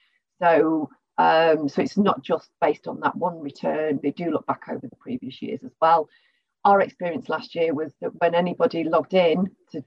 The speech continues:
find out if they're eligible, H M R C systems did give the right answer. But if you are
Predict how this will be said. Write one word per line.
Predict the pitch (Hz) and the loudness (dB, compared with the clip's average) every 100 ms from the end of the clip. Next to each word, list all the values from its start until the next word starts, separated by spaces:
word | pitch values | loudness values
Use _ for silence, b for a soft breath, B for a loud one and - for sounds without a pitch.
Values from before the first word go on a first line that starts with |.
| - | 2
find | 180 180 160 | 2 4 0
out | 165 | -2
if | 170 | -2
they're | - | 2
eligible, | 247 247 - 190 - - - _ _ _ _ | 4 4 2 -8 -6 -6 -8 _ _ _ _
H | 180 165 180 | -4 -2 -2
M | |
R | 170 - | -4 -4
C | 160 | -10
systems | 151 170 - - 143 139 | -12 -14 -16 -10 -10 -10
did | 165 - - | -14 -12 -16
give | - | -12
the | 156 | -8
right | 143 151 | -6 -6
answer. | 139 127 - 120 117 _ _ _ _ - | -6 -8 -10 -12 -12 _ _ _ _ 0
But | 175 - - - | 2 2 -2 -6
if | 180 175 | -4 -2
you | 175 | 2
are | 180 180 170 160 147 | 4 6 6 4 2